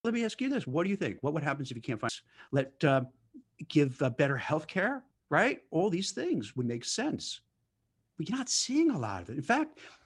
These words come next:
you're seeing a lot of companies pushing back and saying, "We want you in the office five days a week, get back there."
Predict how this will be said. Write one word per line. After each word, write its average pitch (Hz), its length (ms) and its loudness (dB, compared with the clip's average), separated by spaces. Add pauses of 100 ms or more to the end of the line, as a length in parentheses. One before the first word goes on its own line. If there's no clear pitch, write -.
you're 202 160 2
seeing 240 180 2
a 160 60 4
lot 151 160 4
of 160 80 -2
companies 143 540 -4
pushing - 520 -2
back 180 380 -2
and 113 80 -2
saying, 127 240 -2
"We 254 120 -4
want 240 280 -4
you 233 160 -2
in 220 40 2
the 208 80 0
office 220 540 -4 (440)
five 220 240 2
days 214 220 2
a 226 40 2
week, 220 260 0
get 226 180 0
back 233 300 -4
there." 123 280 0